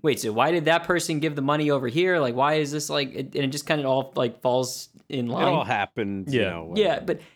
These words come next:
Speaker 1: but, and, and I, it doesn't, like, matter, really, <laughs>
Speaker 3: Yeah.
Speaker 1: at, at,
Speaker 2: Yeah.
Speaker 1: uh, at the end.
Speaker 3: The thing that's funny to me is, like, th-, th-, this is something that Chandler has talked about, where his, his, like, model and idea of what a good,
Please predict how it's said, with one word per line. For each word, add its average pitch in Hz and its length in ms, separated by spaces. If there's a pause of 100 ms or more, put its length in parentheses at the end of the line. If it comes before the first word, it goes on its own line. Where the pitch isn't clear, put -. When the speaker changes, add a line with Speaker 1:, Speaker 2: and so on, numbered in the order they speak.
(160)
Speaker 1:
but, 180 120
and, 185 200
and 170 220
I, 170 80
it 165 280
doesn't, 170 540
like, 139 240 (260)
matter, 151 800
really, 120 420
<laughs> 107 60
Speaker 3:
Yeah. 135 340
Speaker 1:
at, 123 180
at, 117 260
Speaker 2:
Yeah. 117 80
Speaker 1:
uh, - 720
at 117 120
the 120 140
end. 110 200 (340)
Speaker 3:
The 175 60
thing 381 120
that's 403 160
funny 190 220
to 139 80
me 113 160
is, 107 140
like, 113 300 (220)
th-, 135 140
th-, 151 140
this 185 200
is 214 100
something 156 240
that 110 80
Chandler 123 400
has 104 100
talked 107 260
about, 101 280
where 104 140
his, 139 380
his, 156 520
like, 113 340
model 113 680
and 101 100
idea 107 680
of 101 220
what 107 140
a 101 60
good, 104 560